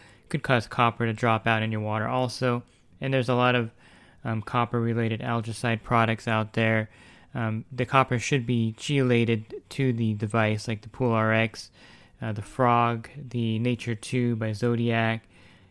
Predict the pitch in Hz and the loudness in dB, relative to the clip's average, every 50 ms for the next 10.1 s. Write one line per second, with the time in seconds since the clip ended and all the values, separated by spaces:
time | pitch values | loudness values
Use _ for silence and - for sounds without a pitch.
0 | _ - 135 120 113 113 113 113 110 - - - 117 113 113 113 117 117 110 107 | _ -8 -6 -4 -2 0 0 -2 -2 -4 -4 -2 0 0 0 0 -2 -2 -4 -4
1 | 110 110 107 104 107 104 127 117 113 113 107 107 107 107 107 107 104 110 113 117 | -4 -6 -6 -6 -6 -2 0 0 2 2 2 0 0 0 0 -2 0 0 0 0
2 | 113 - - 113 107 - 123 113 110 110 113 110 107 110 - - 131 113 104 101 | 0 -2 -4 -6 -2 0 0 0 2 2 0 0 0 -2 -4 -8 -10 -8 -8 -6
3 | 98 101 - - - - - - - 117 117 110 - - 117 110 110 - 127 127 | -8 -10 -12 -16 -20 -16 -10 -6 -2 -2 -2 -2 -2 -2 -2 -2 -2 -4 -4 -2
4 | 120 120 117 117 113 113 110 110 101 113 110 110 107 - - - - - - - | 0 0 0 0 0 0 0 -2 -2 0 -2 -2 -2 -4 -10 -20 -20 -20 -20 -20
5 | - - - - - - _ - 131 123 113 120 113 117 113 - - 120 110 - | -20 -20 -20 -20 -20 -20 _ -4 -4 0 2 2 4 4 2 0 -2 -4 -4 -4
6 | - - 143 127 135 131 123 113 - - 123 123 117 - 117 - - 123 120 113 | -2 -2 -2 -2 0 -2 -2 -2 -2 2 2 2 2 2 -4 -4 -2 -2 0 2
7 | 113 113 110 113 110 113 113 110 - - 123 120 117 120 - - - - - - | 4 4 4 4 4 2 0 -2 -2 -2 -2 -2 -2 -4 -6 -12 -16 -18 -18 -10
8 | - 135 139 135 127 - 135 117 120 107 123 117 113 123 120 107 117 113 110 - | -2 2 2 2 2 0 -4 -4 -2 -4 -2 0 2 2 2 2 0 -2 -2 0
9 | - 127 120 113 110 107 107 110 110 - - - - 113 104 - - - 117 110 | 0 2 4 4 4 4 4 2 0 0 -6 -10 -6 -6 -6 -6 -2 -2 0 0
10 | 107 | 0